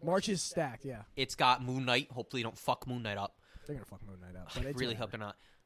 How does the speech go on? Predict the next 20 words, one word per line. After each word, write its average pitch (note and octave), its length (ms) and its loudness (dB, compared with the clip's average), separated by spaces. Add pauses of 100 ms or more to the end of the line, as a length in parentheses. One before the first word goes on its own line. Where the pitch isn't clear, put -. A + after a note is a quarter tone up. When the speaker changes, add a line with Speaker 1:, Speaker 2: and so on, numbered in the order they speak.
(140)
Speaker 1:
The G#3 80 8
name G#3+ 320 6
is D3+ 140 2
enough. D3 160 0
Speaker 2:
Mo-, E3+ 280 4
most E3 920 2 (200)
Marvel C3 600 4
T - 240 -6
V B2+ 200 -2
series. A2+ 300 -4 (260)
The E3+ 100 4
only G#3+ 220 0
issue A3 220 0
is G3+ 380 2 (500)
the - 80 -10
platform C3+ 540 0
is A2+ 80 -10
getting A2 160 -6
posted - 380 -10
on. G2 200 -14